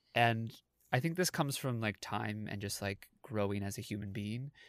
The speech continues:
is that I was very lucky this time around that the person, that the people that I was reaching out to and confiding in about this, they were super understanding. They were great people who were like, "I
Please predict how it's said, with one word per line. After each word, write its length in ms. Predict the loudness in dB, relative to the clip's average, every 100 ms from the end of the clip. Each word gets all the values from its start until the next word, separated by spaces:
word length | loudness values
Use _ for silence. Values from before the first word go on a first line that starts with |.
| -20 -20 -20 _ _ _ 0
is 120 | 4
that 180 | 6 6
I 140 | 8 10
was 160 | 10
very 240 | 8 10 10
lucky 440 | 8 6 4 0
this 220 | 2 2
time 240 | 0 -4 -4
around 380 | -2 -2 -2 -4
that 120 | -8
the 80 | -8
person, 600 | -2 0 0 -2 -4 -2
that 160 | -2
the 80 | -2
people 380 | -2 -2 2 2
that 100 | 4
I 60 | 2
was 200 | 2 0
reaching 280 | -2 -2 -2
out 120 | -2
to 120 | -4
and 100 | -6 -8 -18 -8
confiding 600 | -6 0 4 4 4 0
in 220 | -2 -6 _ _
about 260 | -4 -4 -2
this, 320 | -4 -4 -8 _ _ _ -2
they 80 | 0
were 80 |
super 340 | 2 0 0 0
understanding. 600 | 0 -2 -2 -2 -4 -10 -14 -4
They 80 | 0
were 160 | 0
great 300 | 0 0 0
people 240 | -2 -2 0
who 80 |
were 60 | 2
like, 160 | 0 0
"I 260 | 0 0